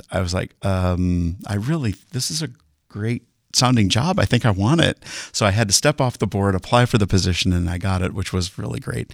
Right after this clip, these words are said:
And I was the first person in the history of the city of Bowling Green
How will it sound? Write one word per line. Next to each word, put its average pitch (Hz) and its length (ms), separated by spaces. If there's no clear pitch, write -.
And 123 120
I 127 40
was 123 200
the 113 120
first - 340
person 104 540
in 98 640
the 98 80
history 98 400
of 92 100
the 95 60
city 98 220
of 90 100
Bowling 90 240
Green 101 400